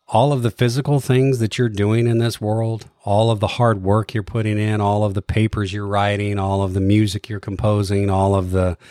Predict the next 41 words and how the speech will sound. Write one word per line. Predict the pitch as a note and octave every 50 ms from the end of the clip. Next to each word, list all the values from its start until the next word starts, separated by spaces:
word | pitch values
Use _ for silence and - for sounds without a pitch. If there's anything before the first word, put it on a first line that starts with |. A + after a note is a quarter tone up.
| - - - - - - - _ _ _
um, | - G2 F#2 F2+ F2 E2+ E2+
podcasts | - - A2 A#2 B2+ A#2 - - A#2 A2+ A2+ A2 - -
you're | B2 A#2
putting | G2+ - B2+ B2 A#2 A2+ A2+
out | A2+ A2 A2 G#2+ -
there, | - A2 A2 A2
all | G#2 G2+ G#2 G#2+
of | G#2+ G#2
that | G#2+ G#2+ A2 A2 -
stuff, | - - A#2 A2+ G#2+ - - _ _ _ _ _ _ _ _ _
all | - A#2 G#2+ A#2+ C3
of | C3 B2
that | A#2 A#2 A2 G#2+
one | G#2+ G#2 G#2 G#2 G2+
day | G2 F#2+ F#2
will | F2+ F#2
be | E2+ E2+ F#2 E2
gone. | F2+ G2 D#2+ D#2+ D#2+ D#2 D2 C#2 C#2+ - _ _ _ _ _ _ _ _ _ _
It | - - A2 G2+ -
will | B2 G#2+ A2 A2+ A#2+
not | A#2 A2 A2 G#2+ G2+
exist | G2 F#2 F2 F#2+ F#2+ F2+ - -
forever. | - - F2+ F2 E2 D#2+ D2+ D#2 D2+ - _ _ _ _ _ _ _ _ _ _ -
And | A2 G#2 G#2
so | - - - A2 G#2 F#2+ F2+ F2+ G#2 - - _ _ _ _ _ _ _ _ _ -
th-, | C3+ C3+ B2+
the | A2+
perspective | - - - - - - C#3 C3+ - - A#2+ G2+ -
here | G#2+ G2+ F#2+
is | F2+ F2
what | G2 F#2 -
we | F#2 F2+
need | F#2 F2+ E2+
to | F2
maintain | F2 F2+ F2 F2 E2+ - G2+ G2 F#2 F2+ E2+
and | E2 F2
what | F#2+ - -
we | G2
need | F#2 F2+ E2+
to | E2
keep. | E2 - - F#2 E2+ E2 - _